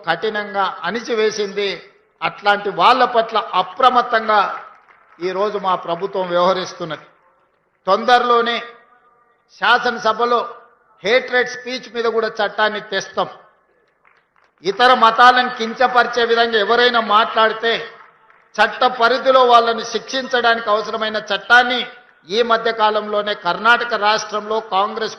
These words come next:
పార్టీ శాసనసభలో ప్రవేశపెట్టి, ఇతర మతాలను కించపరిచే విధంగా, ఇతర మతస్థులను తక్కువ చేసే విధంగా మాట్లాడితే శిక్షించే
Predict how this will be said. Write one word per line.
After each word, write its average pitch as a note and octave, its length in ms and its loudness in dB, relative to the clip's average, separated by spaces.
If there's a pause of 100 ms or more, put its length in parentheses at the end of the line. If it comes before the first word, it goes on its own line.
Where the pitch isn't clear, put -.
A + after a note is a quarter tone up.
(100)
పార్టీ A#3 400 -2 (600)
శాసనసభలో F#3+ 680 -4 (100)
ప్రవేశపెట్టి, A3 760 0 (680)
ఇతర G#3 280 0 (140)
మతాలను G#3+ 600 2
కించపరిచే G#3 760 -2
విధంగా, G3 340 -4 (180)
ఇతర G3+ 200 -4 (140)
మతస్థులను G3+ 720 -4 (1400)
తక్కువ A#3 320 -2 (120)
చేసే G#3 300 0 (120)
విధంగా G3+ 320 -4 (120)
మాట్లాడితే F#3+ 600 -4 (640)
శిక్షించే G3 500 -8